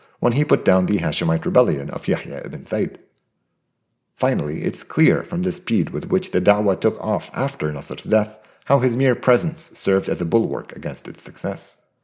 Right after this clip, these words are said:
which to me is something that could only have come through a strong relationship with the people he governed. Given this unique role he could play to stabilize the Caliphate's East,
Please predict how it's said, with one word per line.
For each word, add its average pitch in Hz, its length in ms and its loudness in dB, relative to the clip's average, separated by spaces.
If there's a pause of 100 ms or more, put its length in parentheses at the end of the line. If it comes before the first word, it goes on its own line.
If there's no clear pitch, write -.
(420)
which - 180 -6
to 117 100 2
me 117 160 4
is 92 160 -2
something 90 340 0
that 78 120 -4
could 87 140 0
only 104 300 0
have 98 200 -4
come 98 240 0
through 71 220 -4
a 71 60 -4
strong 95 360 0
relationship 95 720 -4
with 87 120 -2
the 95 80 0
people 104 340 -4
he - 140 -14
governed. 87 340 -2 (4000)
Given 113 300 4
this 101 200 2
unique 95 400 2
role 87 340 6
he 80 120 -4
could - 220 -6
play 82 180 2
to 87 80 -8
stabilize 80 560 0
the 76 100 -8
Caliphate's - 460 -8
East, 104 320 -2